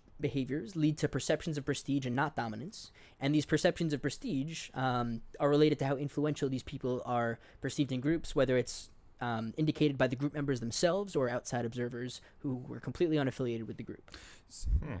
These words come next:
Speaker 2: did you, uh, within this study, uh, did you look at dominance and how it impacted, uh, influence?
Speaker 1: So we did look at dominance and how it impacted influence. Uh, the results were less clear, to say the least. So
Speaker 2: Yeah.
Speaker 1: one big issue is we get much less variety and aggressive behavior in the lab.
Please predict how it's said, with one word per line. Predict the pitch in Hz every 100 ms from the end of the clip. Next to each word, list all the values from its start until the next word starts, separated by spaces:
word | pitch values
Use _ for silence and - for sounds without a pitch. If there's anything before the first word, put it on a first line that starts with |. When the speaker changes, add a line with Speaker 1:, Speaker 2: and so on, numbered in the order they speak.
| -
Speaker 2:
did | 151 151
you, | 160 156 - -
uh, | 120
within | 139 139 156
this | 147 -
study, | 139 135 120 131 - -
uh, | 107 107
did | 98 113 110
you | 110 110
look | 107 104
at | 113
dominance | 113 117 131 120
and | 104
how | 107
it | 101
impacted, | 104 110 104 - 107 104 95 -
uh, | 98 95 - -
influence? | 113 156 190 - - - - - - -
Speaker 1:
So | - 160 160
we | 156
did | 165 196
look | 190
at | 151
dominance | 123 117 139 -
and | 131
how | 127
it | 127
impacted | 120 120 123
influence. | 120 117 123 147 - - - -
Uh, | 135
the | 143
results | 151 185 190
were | 202 180 143 -
less | 147 147
clear, | - - 123
to | 120
say | - 117
the |
least. | 117 120 120
So | - 139
Speaker 2:
Yeah. | 135 135
Speaker 1:
one | 160
big | 151 139
issue | 139 143
is | 143
we | 127
get | 143 123
much | 127 135 -
less | 139 123
variety | 131 123 120 139 135
and | 117
aggressive | 120 120 135 113
behavior | 110 120 127
in | 110
the | 107
lab. | 98 104 131